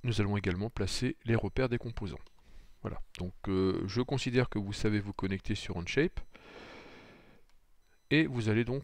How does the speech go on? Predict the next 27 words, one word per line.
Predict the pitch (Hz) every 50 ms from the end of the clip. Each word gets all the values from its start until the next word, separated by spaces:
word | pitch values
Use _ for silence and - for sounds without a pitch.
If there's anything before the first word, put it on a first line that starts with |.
| - - -
ouvrir | 123 107 98 - 98 98 110 127 143 143 - - - - - - - _ _ _ _ _ _
le, | - 113 107 110 120 127 131 131 127 127 - - -
euh, | 107 98 95 92 92 90 87 95 92
fichier, | - - - 113 - - - - 107 104 104 113 120 131 - - - 113
euh, | 107 95 92
presse | - - 135 127 -
à | 123 110
levier, | 104 101 95 92 92 98 117 - - - - - - - - - - - - - - - -
dans | 117 110
lequel, | 107 101 - - 123 139 139
je | 120 113
vous | 104 101
rappelle, | 95 87 - - 98 110 127 151
nous | 147 127 117 110 113
avons, | 107 107 101 101 104 101 95 - - - - - - - - - - - - - - - -
euh, | 110 92 87 85 82 80 82 - -
constitué | - 113 107 - - - - 107 101
des | 98 101 92
dossiers | 90 113 131 - - - 98 104 - - - - -
dans | 107 101
lesquels | 101 - - 107 101
nous | 104 104 101 104
avons | 98 95 95 98 95 - - - - - - - - _ _ _ _ _ _ _ _ _ _ - -
placé | - 113 110 - - - 104 98 90 - -
nos | 127 127 139
composants | - - 135 - - 113 110 107 104 104
standards, | - - - 98 90 85 82 87 127 - - -